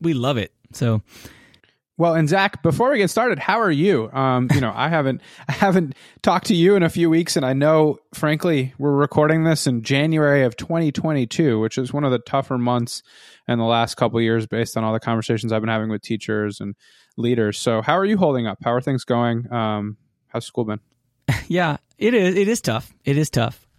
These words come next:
Speaker 1: I, um, I feel relatively calm on a day-to-day basis. You know,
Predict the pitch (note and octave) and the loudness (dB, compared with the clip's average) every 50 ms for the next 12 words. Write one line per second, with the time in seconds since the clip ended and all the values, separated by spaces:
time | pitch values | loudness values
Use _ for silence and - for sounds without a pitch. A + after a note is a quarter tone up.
0 | _ - C3+ C3 B2 B2+ B2+ B2+ B2 A#2+ A#2 A2+ A2+ A2+ A2 A#2 - - - - | _ 0 2 2 4 4 4 4 2 2 2 2 0 0 -2 -6 -8 -14 -20 -20
1 | - _ _ - - - _ _ _ _ _ _ _ _ _ _ _ - C3 D3 | -20 _ _ -20 -20 -20 _ _ _ _ _ _ _ _ _ _ _ 0 2 2
2 | E3+ F#3+ G3+ - - - G3 F#3+ F3+ D#3 C#3 C3+ D3 F3+ B3 A#3+ - - - _ | 2 2 0 0 -2 -2 0 2 2 2 2 2 2 0 0 -2 -6 -10 -18 _
3 | _ _ _ _ _ _ _ _ _ _ _ _ _ _ _ - A3 A#3 C4 C#4 | _ _ _ _ _ _ _ _ _ _ _ _ _ _ _ -8 -4 -2 0 2
4 | D4 D4 C#4+ A3+ - A#3+ G#3 G#3+ A3+ G#3+ G#3 G#3 F#3 - _ _ _ _ _ _ | 2 2 2 2 2 0 2 2 0 0 0 0 -2 -6 _ _ _ _ _ _
5 | _ _ _ _ _ - - - D#3+ C#3 B2+ B2+ C3 D#3+ G3+ A#3 - _ _ _ | _ _ _ _ _ -10 -4 0 0 2 2 2 2 2 0 -2 -4 _ _ _
6 | _ _ _ _ - C#3+ C3+ C3 C3 B2+ C#3 C3 C3 B2+ B2+ C3 B2+ A2+ B2+ A#2 | _ _ _ _ -2 0 2 2 2 2 2 2 2 2 2 2 2 2 2 0
7 | A2+ - B2+ C3 C#3+ - - - _ - - - - - - _ _ - C#3 C3+ | 0 0 -2 -2 -4 -6 -10 -16 _ -20 -20 -20 -20 -20 -20 _ _ 0 2 2
8 | C3 B2+ B2 C3+ - | 4 2 2 0 -4